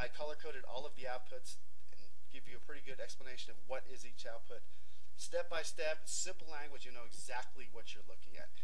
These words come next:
Here's the first manual. It covers histograms, combinations, permutations, correlations, covariance, the normal distribution, t-distribution, and the binomial distribution.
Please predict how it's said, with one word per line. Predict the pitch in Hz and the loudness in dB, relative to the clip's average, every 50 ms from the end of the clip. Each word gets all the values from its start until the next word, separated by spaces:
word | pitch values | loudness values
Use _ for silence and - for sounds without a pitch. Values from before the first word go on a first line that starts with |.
| - - | 0 0
Here's | - - 262 285 - | 0 0 0 0 0
the | - - | 0 0
first | - - 226 226 - - - | 0 0 0 0 0 0 0
manual. | - 120 113 113 110 104 95 - - - | 0 0 0 0 0 0 0 0 0 0
It | - - | 0 0
covers | 147 - - - - | 0 0 0 0 0
histograms, | - 233 233 - - - - 143 131 113 98 92 92 - - - | 0 0 0 0 0 0 0 0 0 0 0 0 0 0 0 0
combinations, | - - 151 170 165 160 151 160 165 160 - - - - - - - - - | 0 0 0 0 0 0 0 0 0 0 0 0 0 0 0 0 0 0 0
permutations, | - 156 170 180 180 - - 165 165 160 - - - - - - | 0 0 0 0 0 0 0 0 0 0 0 0 0 0 0 0
correlations, | - - 147 165 175 160 160 175 170 170 - - - - - - - | 0 0 0 0 0 0 0 0 0 0 0 0 0 0 0 0 0
covariance, | - 151 156 165 160 160 147 147 156 160 - - - - - - - - - | 0 0 0 0 0 0 0 0 0 0 0 0 0 0 0 0 0 0 0
the | - 113 113 113 113 127 | 0 0 0 0 0 0
normal | 135 156 185 214 208 170 139 | 0 0 0 0 0 0 0
distribution, | 131 131 - - - 120 117 123 127 123 - - - - - - - - - - - - - | 0 0 0 0 0 0 0 0 0 0 0 0 0 0 0 0 0 0 0 0 0 0 0
t-distribution, | - 226 - - 196 - - - - 135 135 135 - - 165 165 165 - - - | 0 0 -2 0 0 0 0 0 0 0 0 0 0 0 0 0 0 0 0 0
and | - 123 127 127 120 | 0 0 0 0 0
the | 117 117 - | 0 0 0
binomial | 123 123 131 135 143 156 156 143 127 | 0 0 0 0 0 0 0 0 0
distribution. | 120 120 110 - - - 104 - - - | 0 0 0 0 0 0 0 0 0 0